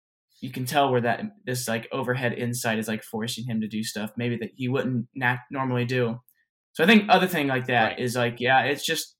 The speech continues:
Speaker 1: a lot. And, um, these movies are getting so big that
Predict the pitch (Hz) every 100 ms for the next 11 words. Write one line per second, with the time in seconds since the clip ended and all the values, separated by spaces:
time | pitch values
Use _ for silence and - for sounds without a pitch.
0 | - 135 139 117 - 123 113 110 110 -
1 | _ _ _ - 110 107 104 104 104 _
2 | _ _ _ - - 139 131 151 139 131
3 | 135 135 139 123 135 139 123 117